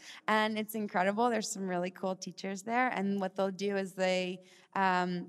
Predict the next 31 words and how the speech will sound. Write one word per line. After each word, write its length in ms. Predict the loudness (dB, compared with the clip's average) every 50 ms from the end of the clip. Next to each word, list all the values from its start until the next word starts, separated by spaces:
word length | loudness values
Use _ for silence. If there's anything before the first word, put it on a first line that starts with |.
| -10 -8
they 140 | -4 -4 -4
set 300 | -4 0 2 2 4 4
up 140 | 2 2 0 -6 _ _ _ _ _ _ _ _ _ _ _ _ -20 -16 _
basically 520 | -2 0 0 0 -2 -4 -4 -2 -2 0 2
their 200 | 2 2 4 4
own 200 | 4 4 2 2
little 220 | 0 2 2 2 0 -2 -6 -12 -8 -6
band 440 | -4 -2 0 0 2 2 2 2 0
of 100 | 0 -2
spiritual 500 | -2 -8 -2 0 0 0 0 0 0 0
instruments, 640 | 2 2 0 -2 -2 -2 0 2 2 2 2 0 0
excuse 320 | -4 -8 -6 -6 -6 -2 -2
me, 80 | -2 -2
because 220 | -2 -2 0 2
I 100 | 4 4
have 120 | 4 2
no 100 | 2 2
idea 180 | 2 2 4 4
what 100 | 2 4
they're 120 | 4 2 2
called, 360 | 2 4 6 6 6 6 4
but 40 | 2
it's, 60 | 0 0
like, 100 | 0 0
xylophones 840 | 4 6 6 6 6 4 0 2 2 2 4 4 4 4 4 4 2
and, 120 | 2 2
like, 180 | 0 -2 0 0
other 180 | 0 0 0
cool 160 | 2 0 0
stuff. 220 | 0 2 -2 -2 -2 -4 -12 -14 -14 -14 -16 -14 0 2
And, 540 | 4 6 6 6 4 4 4 2 0 0